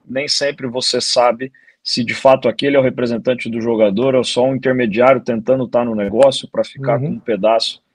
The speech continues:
Speaker 1: desse dinheiro. É, hoje isso consegue ser muito mais direto e prático.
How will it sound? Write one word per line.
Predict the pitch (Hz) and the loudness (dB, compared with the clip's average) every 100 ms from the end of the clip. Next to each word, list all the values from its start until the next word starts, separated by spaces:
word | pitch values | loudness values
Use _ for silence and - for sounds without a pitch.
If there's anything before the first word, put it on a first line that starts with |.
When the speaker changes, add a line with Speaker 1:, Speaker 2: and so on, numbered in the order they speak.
| _ _ - | _ _ -8
Speaker 1:
desse | 117 120 117 | -4 -2 -4
dinheiro. | 104 110 107 139 151 151 - _ _ _ - | -2 -2 2 2 2 0 -8 _ _ _ 0
É, | 107 104 104 | 4 6 4
hoje | 104 113 131 123 135 | 2 0 -2 -4 -4
isso | 135 - 131 | -6 -10 -8
consegue | 135 135 135 139 | -6 -2 0 0
ser | 127 135 | -2 -6
muito | 131 131 | -6 -6
mais | 143 143 147 | -2 0 0
direto | 127 139 107 127 135 | -2 0 2 2 0
e | 135 | -6
prático. | - 104 123 - _ | -2 0 0 -4 _